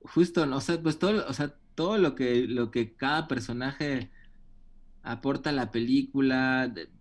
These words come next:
pues sí, o sea, me, me, me recuerda mucho a muchas, a muchas cosas de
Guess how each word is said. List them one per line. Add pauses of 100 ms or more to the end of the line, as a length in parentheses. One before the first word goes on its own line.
(120)
pues
sí,
o
sea,
me,
me,
me
recuerda
mucho
a
muchas,
a
muchas
cosas
de